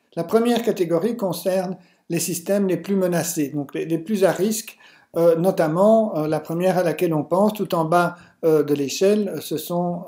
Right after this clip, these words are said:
les coraux des mers chaudes qui ont déjà été, euh, fortement dégradés par des épisodes de chaleur et par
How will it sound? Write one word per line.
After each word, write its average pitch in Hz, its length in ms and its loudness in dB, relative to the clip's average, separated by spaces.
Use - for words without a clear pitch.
les 143 480 -2
coraux 180 400 4
des 156 140 0
mers 151 240 -6
chaudes 202 480 0
qui 170 120 -4
ont 156 80 0
déjà 190 520 6
été, 180 600 4
euh, 147 380 0
fortement 202 500 0
dégradés 170 480 2
par 151 140 -6
des 147 160 -4
épisodes 175 440 2
de 160 100 0
chaleur 190 680 0
et 202 300 4
par 185 460 -2